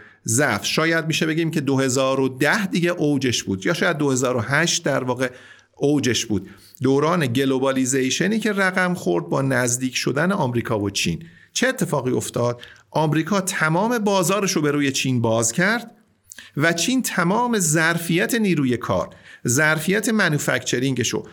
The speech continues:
با حداقل دستمزد به کار گرفت که هر آنچه رو که آمریکا نیاز داره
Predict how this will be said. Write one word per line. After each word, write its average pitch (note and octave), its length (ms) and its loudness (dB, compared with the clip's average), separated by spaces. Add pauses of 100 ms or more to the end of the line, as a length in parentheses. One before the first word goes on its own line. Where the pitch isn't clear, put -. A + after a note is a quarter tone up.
(140)
با D3 100 2
حداقل D3 760 0
دستمزد D3+ 640 0
به E3+ 120 0
کار F#3+ 340 -2
گرفت G#3+ 360 0 (240)
که D#3+ 120 2
هر F#3 240 0
آنچه B3 240 0
رو A3 100 0
که G#3 140 -4
آمریکا D#3+ 460 0
نیاز C#3+ 440 0
داره D3 460 0